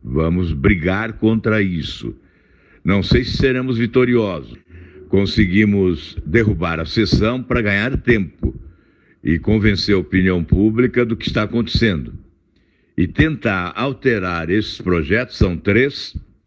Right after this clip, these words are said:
ou então tentar derrubá-los no plenário do Congresso Nacional.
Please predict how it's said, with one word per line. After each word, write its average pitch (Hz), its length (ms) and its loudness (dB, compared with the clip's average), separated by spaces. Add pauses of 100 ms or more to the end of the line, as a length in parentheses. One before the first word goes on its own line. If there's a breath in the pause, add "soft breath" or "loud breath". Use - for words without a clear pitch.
(360 soft breath)
ou 117 180 4
então 117 400 0
tentar 110 460 0
derrubá-los 110 1000 -2
no 110 160 2
plenário 104 540 0
do 101 100 0
Congresso 95 540 0
Nacional. 80 680 -4